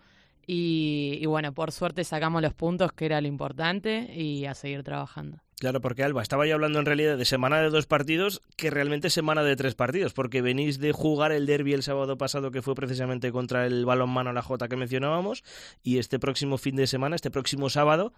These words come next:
Speaker 2: después del partido de ayer, vais a jugar a Zarauz. Eh, ¿cómo creéis que va a ser ese partido? Porque también será, como decía Lila, un factor importante el físico. El rival de este próximo sábado creo que también es uno de los rivales fuertes.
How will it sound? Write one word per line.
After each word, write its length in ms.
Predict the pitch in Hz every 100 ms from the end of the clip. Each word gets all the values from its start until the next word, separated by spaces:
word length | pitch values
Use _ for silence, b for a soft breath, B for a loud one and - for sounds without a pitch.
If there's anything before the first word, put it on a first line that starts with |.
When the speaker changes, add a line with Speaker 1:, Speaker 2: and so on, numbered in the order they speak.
| -
Speaker 2:
después 260 | 113 -
del 140 | 117 123
partido 320 | 123 127 131
de 60 | 127
ayer, 200 | 151 156
vais 200 | 127 131
a 40 |
jugar 220 | 120 127
a 80 | 151
Zarauz. 420 | - 101 156 - B B B B -
Eh, 160 | 127 -
¿cómo 240 | - 143 143
creéis 220 | 160 143
que 100 | 151
va 80 | 147
a 40 |
ser 100 | 143
ese 180 | 143 135
partido? 300 | 135 147 202
Porque 220 | 127 120
también 260 | 120 127 135
será, 180 | 151
como 220 | 151 143 143
decía 260 | 139 143
Lila, 220 | 135 135
un 80 | 131
factor 280 | 143 131 135
importante 540 | 135 131 127 135 127
el 100 | 127
físico. 540 | 120 160 156 151 165 170 B B
El 240 | 135 147
rival 420 | 135 139 139 160 151
de 60 |
este 180 | 143 151
próximo 360 | 147 135 139 127
sábado 260 | 131 131
creo 160 | 117 127
que 80 | 127
también 240 | 123 127
es 80 | 120
uno 160 | 131
de 60 | 127
los 120 | 123
rivales 380 | 120 123 123 113
fuertes. 500 | 147 143 156 165 -